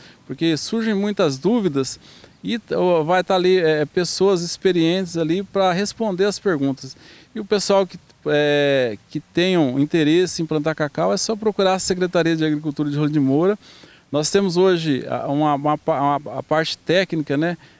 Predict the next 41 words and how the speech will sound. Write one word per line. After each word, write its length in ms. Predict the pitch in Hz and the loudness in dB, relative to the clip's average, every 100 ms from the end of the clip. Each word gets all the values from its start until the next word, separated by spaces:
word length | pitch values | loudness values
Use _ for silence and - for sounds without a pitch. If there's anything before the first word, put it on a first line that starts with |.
| _ | _
É, 880 | 135 147 143 143 127 113 139 135 123 | -2 0 2 2 0 -2 -4 -4 -4
é, 420 | - _ - 170 | -8 _ -18 -8
especializada 920 | 143 - 180 - 180 147 160 185 170 | -8 -4 -4 0 0 0 0 0 0
nessa 260 | 165 156 151 | -2 -4 -2
área 320 | 143 160 160 | 0 0 -2
do 100 | 143 | -4
cacau. 520 | 139 135 - 147 165 | -6 -6 -2 0 0
Nós 160 | 156 151 | 0 -4
temos 220 | 190 170 | -6 -4
uma 120 | 180 | -6
parceria 680 | 175 190 196 - 170 151 196 | -2 -2 -2 -2 -2 0 -2
com 120 | 180 175 | -2 -6
a 40 | |
seplac, 680 | - 156 - 151 185 - - - - - 127 | -6 -8 -2 -2 -2 -4 -18 -20 -20 -18 -6
né? 220 | 151 165 - - - | -6 -6 -12 -20 -6
É, 640 | 139 147 147 143 135 107 - - - _ - | 0 2 2 2 0 -2 -10 -20 -20 _ -2
pra 180 | 147 147 | 0 0
gente, 480 | 170 165 202 185 139 | -2 -2 0 0 0
é, 280 | 135 139 | -2 -2
é, 80 | 143 | -2
la-, 300 | 143 156 156 | -2 -2 0
a-, 380 | 156 151 160 139 | 2 2 0 0
alavancar, 840 | 143 180 180 202 170 - 180 196 165 | 2 2 0 -2 -2 0 2 2 -2
né, 240 | 147 156 156 | -2 -2 -2
a 60 | |
cacauicultura 800 | 151 180 180 175 170 156 170 180 | -2 -2 2 0 0 -2 2 2
aqui 220 | 175 - | 0 -2
no 80 | 180 | 0
nosso 280 | 175 175 185 | 0 0 -2
município. 560 | 185 180 - 127 - - | -4 -4 -6 -6 -10 -10
O 80 | 139 | -4
cacau 400 | 208 185 208 220 | -2 0 0 0
até 220 | - 220 | 0 0
dois 320 | 208 170 147 | 2 2 2
anos, 300 | 180 208 160 | 0 -2 -2
ele 120 | 180 | -4
precisa 420 | 180 180 - 180 | -4 -6 -4 -4
de 120 | 180 190 | -2 -4
um 80 | |
sombreamento, 920 | 180 185 185 190 151 127 165 190 - | -4 -4 0 0 2 0 0 -2 -2
né? 140 | 156 | -4